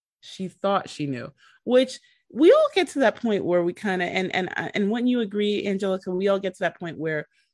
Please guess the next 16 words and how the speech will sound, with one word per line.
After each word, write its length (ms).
we 140
kinda 320
find 400
out 220
things 280
about 180
our 60
parents 420
that 140
we 220
didn't 420
know 440
when 240
we 100
were 140
kids. 540